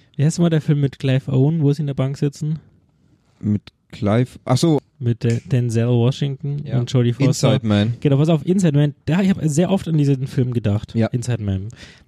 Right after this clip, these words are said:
Speaker 1: Da ist übrigens das Tunnelbauen auch nicht Main-Fokus, weil das eben der Plot ist, übrigens auch hier Spoiler, das Ganze am Ende aufgelöst, dass sich ja der eine da einbaut, irgendwie ein paar Tage dann mit dem Geld rausmarschiert.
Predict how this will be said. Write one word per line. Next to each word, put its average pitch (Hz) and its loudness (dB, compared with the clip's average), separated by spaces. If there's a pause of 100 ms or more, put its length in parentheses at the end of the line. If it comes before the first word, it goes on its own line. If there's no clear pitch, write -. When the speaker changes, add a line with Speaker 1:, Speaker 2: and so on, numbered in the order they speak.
Speaker 1:
Da 123 2
ist 156 2
übrigens 170 2
das 131 -6
Tunnelbauen 147 2
auch 143 2
nicht 156 -2 (140)
Main-Fokus, 170 0
weil 131 4
das 143 -4
eben 139 0
der 120 2
Plot 143 -2
ist, - -2
übrigens 117 -2
auch 113 0
hier 127 2
Spoiler, 127 2 (320)
das 131 -2
Ganze 147 2
am 143 4
Ende 127 0
aufgelöst, 147 0
dass 127 -2
sich 127 -2
ja 139 2
der 123 0
eine 135 4
da 120 2
einbaut, 117 -2
irgendwie 110 2
ein 101 0
paar - -6
Tage 113 2
dann 107 0
mit 104 0
dem 104 -2
Geld 101 0
rausmarschiert. 107 -2